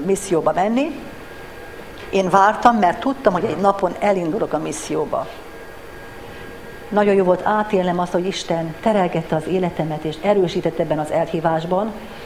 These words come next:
Ugye a politikai változások után itt is me-, megalakult a Liebenzelli missziónak egy magyar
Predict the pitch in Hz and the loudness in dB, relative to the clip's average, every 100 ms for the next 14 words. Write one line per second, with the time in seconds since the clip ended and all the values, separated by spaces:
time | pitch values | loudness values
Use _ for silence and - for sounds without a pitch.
0 | - 196 190 214 240 214 196 190 180 156 | 0 2 4 4 4 2 2 2 2 2
1 | 185 202 196 180 170 160 - 180 202 208 | 2 2 2 0 0 -2 -4 0 0 0
2 | 226 - 262 262 208 180 185 185 185 202 | -2 -2 -2 -2 -2 0 0 0 2 2
3 | 202 180 160 180 - 170 208 185 180 - | 2 0 0 -2 0 0 2 0 0 0
4 | 170 160 156 185 202 - 202 190 170 175 | 0 0 0 -2 -2 0 0 0 0 0
5 | 185 175 | 2 2